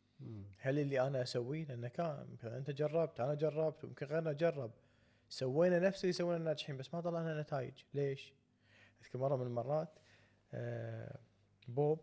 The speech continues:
Speaker 2: يقول كان قاعد بمحاضرة ويولا ناس، يقول: "شفتهم من السطرة الأولى من شركة منافسة." قالوا لهم: "هذا بوب يبيع بيع." فروحوا له، قعدوا كلكم بالسطرة الأولى وسجلوا صوت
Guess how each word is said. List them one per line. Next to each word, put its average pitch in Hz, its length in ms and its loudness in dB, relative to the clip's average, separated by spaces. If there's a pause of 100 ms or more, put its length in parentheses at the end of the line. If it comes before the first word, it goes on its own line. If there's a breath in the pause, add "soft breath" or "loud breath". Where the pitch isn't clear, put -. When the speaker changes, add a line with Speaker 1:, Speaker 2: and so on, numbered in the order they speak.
(360)
Speaker 2:
يقول 131 360 -4
كان 127 320 -4
قاعد 127 200 0
بمحاضرة 120 640 -4 (1500 loud breath)
ويولا 139 400 2
ناس، - 460 -6 (540 soft breath)
يقول: 131 180 -2
"شفتهم 127 380 -8
من 120 140 -6
السطرة 127 380 -2
الأولى 151 480 -2
من 123 140 -6
شركة 147 380 -4
منافسة." 117 500 -6 (720 soft breath)
قالوا 120 180 -2
لهم: 135 340 -4
"هذا 135 340 -2
بوب 135 380 -4
يبيع 120 280 -4
بيع." 104 260 -4 (1040 soft breath)
فروحوا 127 540 -2
له، 160 160 -2 (340)
قعدوا 113 200 -4
كلكم 131 500 -6 (200)
بالسطرة 123 400 -4
الأولى 135 420 -4 (640 soft breath)
وسجلوا 127 600 0
صوت 156 560 -2